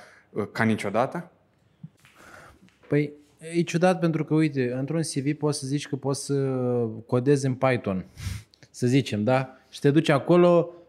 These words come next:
Speaker 2: și zice: „Fă și mie un mic programel să văd că știi ceva.” Nu poți să o faci. Pe când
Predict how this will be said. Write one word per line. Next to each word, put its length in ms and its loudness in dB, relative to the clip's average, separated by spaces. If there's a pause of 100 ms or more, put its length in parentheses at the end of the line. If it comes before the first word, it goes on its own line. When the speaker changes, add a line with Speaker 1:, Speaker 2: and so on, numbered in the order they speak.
Speaker 2:
și 160 -2
zice: 200 4
„Fă 200 2
și 160 -2
mie 300 2
un 240 -2
mic 160 0
programel 380 4
să 140 -2
văd 120 -2
că 100 0
știi 180 -4
ceva.” 460 -2 (380)
Nu 220 -2
poți 240 0
să 60 -4
o 20 -4
faci. 540 -6
Pe 120 -2
când 380 0